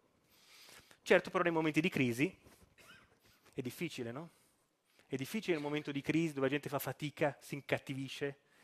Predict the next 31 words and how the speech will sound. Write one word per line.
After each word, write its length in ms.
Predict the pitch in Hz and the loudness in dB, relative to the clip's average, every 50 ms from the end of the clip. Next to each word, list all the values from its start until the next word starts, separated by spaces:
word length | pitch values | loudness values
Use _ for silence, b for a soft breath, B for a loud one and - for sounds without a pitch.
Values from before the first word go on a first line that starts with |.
| b b b b | b b b b
che 120 | b - 151 | b 4 4
anche 220 | 151 147 - 156 | 4 6 6 6
a 40 | 151 | 8
Natale 440 | 151 147 - - 143 147 151 147 147 | 8 6 6 8 10 10 10 8 6
non 80 | 143 | 2
sono 160 | 131 - 139 131 | -2 -8 -10 -8
più 80 | 139 | -2
tanto 220 | 135 139 135 135 127 | 0 0 -2 -2 -10
più 120 | 135 131 | -12 -8
buoni. 280 | 127 127 135 139 123 120 | -6 -4 -4 -4 -4 -6
Una 160 | 135 139 147 | -4 -2 0
volta, 320 | 180 190 - 139 117 - - B B B B B B B | 0 2 4 2 2 2 0 B B B B B B B
per 160 | - 147 143 | -6 -6 -4
Nat-, 200 | 156 156 - - - - _ | -4 -4 -6 -6 -16 -12 _
quando 300 | - 185 196 208 202 - 185 | -6 -2 0 0 -2 -2 -8
sotto 300 | - - 202 - - 208 | -10 -10 -8 -6 0 0
Natale 560 | 170 160 - 185 175 175 180 196 208 196 - | 2 6 8 8 8 10 8 6 6 4 0
tu 100 | - 190 | -6 -2
guidavi 280 | 165 160 147 156 160 | 2 4 6 6 8
la 100 | 175 196 | 6 6
macchina 440 | 180 160 147 135 - - 175 170 180 | 6 4 0 0 0 -4 -2 0 0
e 60 | 170 | 0
nessuno 240 | 160 147 - - 180 | -2 -4 -6 -8 -10
si 120 | 165 - 143 | -2 0 0
arrabbiava, 500 | 135 127 120 143 151 139 110 110 117 123 | 0 0 0 0 0 2 0 -2 -4 -6
no? 180 | 147 165 - - _ _ B B B B B | -8 -8 -10 -16 _ _ B B B B B
Ti 80 | - - | 4 6
tagliava 240 | - 175 180 185 190 | 8 10 10 10 10
la 80 | 208 | 8
strada, 360 | 190 - - 202 190 151 139 | 6 6 6 6 8 8 6
"Prego", 520 | - - 196 - 233 214 165 147 131 110 | 6 4 2 2 0 0 0 0 -6 -6